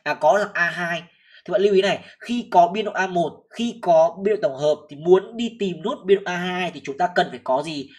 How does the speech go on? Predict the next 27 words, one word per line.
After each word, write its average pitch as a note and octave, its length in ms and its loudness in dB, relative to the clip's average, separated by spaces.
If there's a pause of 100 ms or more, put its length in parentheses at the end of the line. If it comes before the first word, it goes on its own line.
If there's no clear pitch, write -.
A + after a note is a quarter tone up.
(120)
Cần F3 280 -2
phải C#3 200 -8
có D3 160 4
được G3 180 -2
độ G3 500 6
lệch D3 160 0 (120)
pha F3+ 520 0
giữa A3 440 -6 (320)
D G3 100 -2 (220)
một E3 200 -4 (140)
với C3 220 -4
D D3+ 60 -2 (120)
hai. D3+ 320 -6 (200)
Đó D3+ 320 0
là B3 220 -6
cái F3 60 -16
điều F3 220 -2
quan C#3+ 120 -8
trọng - 180 -10
nhất, E3+ 300 -2
được C3 120 -14
chưa? C#3+ 280 0 (280)
Đó, C#3+ 280 0
chú D#3 120 -10
ý F3+ 40 -4
vào F3 80 -4
nhá. F3 420 -2